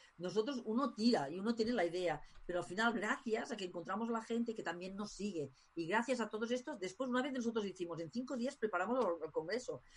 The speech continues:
pero de estos cinco días hasta que se hizo el congreso estuvimos diez días que nosotros y nuestro equipo, que somos un equipo de siete personas,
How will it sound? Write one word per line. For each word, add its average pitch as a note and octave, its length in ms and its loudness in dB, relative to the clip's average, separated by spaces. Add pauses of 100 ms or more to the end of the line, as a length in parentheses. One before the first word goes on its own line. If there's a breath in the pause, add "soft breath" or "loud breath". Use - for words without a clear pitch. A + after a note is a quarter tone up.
(140 loud breath)
pero G3 80 0
de A#3+ 80 4
estos C4+ 220 -6
cinco A#3 240 2
días E3+ 200 0
hasta D#3+ 220 -4
que E3+ 100 0
se F#3 100 -6
hizo B3+ 100 0
el B3 60 0
congreso A#3+ 360 0
estuvimos F3+ 420 -4
diez A3+ 160 -2
días A#3 320 -4 (360 soft breath)
que F3 180 2
nosotros F#3 420 0
y F#3 80 2
nuestro D3+ 240 -6
equipo, C4 280 -4
que D#3 100 -6
somos E3+ 220 -6
un D4+ 120 -4
equipo F3+ 240 -4
de D4+ 80 -4
siete G#3 220 -6
personas, F#3 480 -8